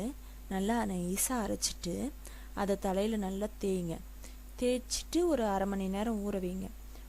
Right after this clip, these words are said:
ஊற வச்சுட்டு அதுக்கப்புறம் தலைக்கு குளிச்சிங்கன்னா ஈறு, பேனு தொல்லையெல்லாம் இருக்காது. அப்புறம் சீத்தாப்பழம் இருக்கு இல்லைங்களா? சீத்தாப்பழத்தோடைய விதையை எடுத்து நல்லா வெயில்ல காய போடுங்க. காய போட்டுட்டு அது நல்லா காஞ்ச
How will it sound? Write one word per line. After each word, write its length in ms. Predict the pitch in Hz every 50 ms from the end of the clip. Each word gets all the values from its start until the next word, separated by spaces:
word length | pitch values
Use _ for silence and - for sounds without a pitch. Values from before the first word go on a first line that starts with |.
| - - -
ஊற 260 | 226 247 262 254 240
வச்சுட்டு 520 | 220 208 208 - - - - 214 233 269 269
அதுக்கப்புறம் 580 | 226 196 196 185 - 214 196 - 247 285 285
தலைக்கு 320 | - 226 208 196 190 196 -
குளிச்சிங்கன்னா 600 | - 180 175 170 - 190 185 170 160 165 - - 185 214 262 320 - - - - - - - - - - -
ஈறு, 320 | 214 226 233 233 226 240 - -
பேனு 320 | 220 208 202 196 196 190 185
தொல்லையெல்லாம் 500 | - 190 190 196 185 185 190 214 262 269
இருக்காது. 480 | 240 208 - - - 202 185 165 - - - - - - - - - - - - - - - - -
அப்புறம் 300 | 233 214 - 214 196 190
சீத்தாப்பழம் 480 | 190 - 262 269 - 294 285 - 240 208
இருக்கு 200 | 180 180 - 175
இல்லைங்களா? 280 | 175 175 175 170 170 175 175 - - - - - - - -
சீத்தாப்பழத்தோடைய 1400 | - - 254 269 - - 269 247 240 - 196 196 185 180 - - - - - 180 175 175 175 175 170 175 170 170 165
விதையை 460 | 170 170 175 202 233 254 247 220 190
எடுத்து 540 | 170 165 180 175 - - 180 190 254 311 330
நல்லா 300 | 285 233 202 196 208 220
வெயில்ல 440 | 208 190 190 190 214 214 202 190 -
காய 280 | - 175 175 180 185
போடுங்க. 340 | 180 - 180 - 180 190 185 - - - - - - - - - -
காய 380 | - 220 208 208 226 254 254 247
போட்டுட்டு 720 | - 202 202 202 196 - - 190 180 175 190 240 277 269
அது 180 | 240 202 190
நல்லா 280 | 185 185 180 190 214 226 -
காஞ்ச 300 | - 208 196 208 220 226